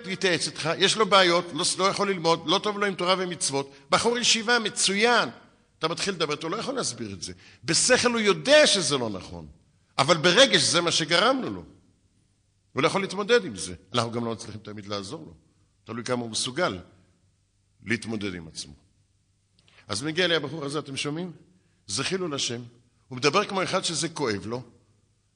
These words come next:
והוא לא שם לב לאבסורד הזה. אמרתי לו את זה. "רגע, אז יותר טוב לא להתפלל?" הוא אומר, "כן.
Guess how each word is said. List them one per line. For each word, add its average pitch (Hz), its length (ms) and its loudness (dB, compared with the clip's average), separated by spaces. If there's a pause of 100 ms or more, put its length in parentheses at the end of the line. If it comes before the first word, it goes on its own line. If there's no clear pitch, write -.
והוא 120 120 -2
לא 180 80 -4
שם 180 200 -4
לב 185 140 -10
לאבסורד 196 460 -8
הזה. 82 260 -16
אמרתי 208 360 -8
לו 92 160 -14
את 73 100 -20
זה. 71 120 -14 (840)
"רגע, 92 380 -4
אז 87 180 -8
יותר 104 200 -10
טוב 101 220 -16
לא 101 80 -12
להתפלל?" 95 460 -14 (320)
הוא - 100 -20
אומר, 113 140 -16
"כן. 170 200 -20